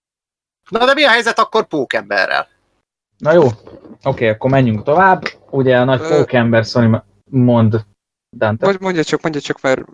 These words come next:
Speaker 3: én már egyből belecsaptam volna, de föl kéne vezetni, úgyhogy mondja csak.
Speaker 2: Igen, szóval itt van a nagy Pókember, Sony Marvel botrány, mindenki egymásra mutogat a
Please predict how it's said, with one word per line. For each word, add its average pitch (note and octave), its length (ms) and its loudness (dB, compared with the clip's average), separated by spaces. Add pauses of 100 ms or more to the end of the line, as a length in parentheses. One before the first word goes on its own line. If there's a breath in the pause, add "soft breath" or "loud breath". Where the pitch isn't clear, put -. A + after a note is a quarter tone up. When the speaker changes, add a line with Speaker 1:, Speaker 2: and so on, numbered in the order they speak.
(680)
Speaker 3:
én D3 100 -10
már C#3 160 -2 (100)
egyből C#3+ 240 -2
belecsaptam C3+ 460 -2
volna, C3 160 -2
de C3 200 2 (120)
föl C3+ 200 -4
kéne B2+ 220 -4
vezetni, C3+ 420 -4
úgyhogy C#3 420 -10
mondja D3+ 220 -8
csak. - 220 -2
Speaker 2:
Igen, C3 200 -2
szóval D3 360 -2
itt F3 120 4
van E3 140 0
a C3+ 40 0
nagy C3 400 0 (400)
Pókember, C3 580 0
Sony C#3 360 -6
Marvel A#2 460 2
botrány, C#3 420 0
mindenki B2 480 2
egymásra A2 840 0
mutogat B2+ 720 0
a A2 300 0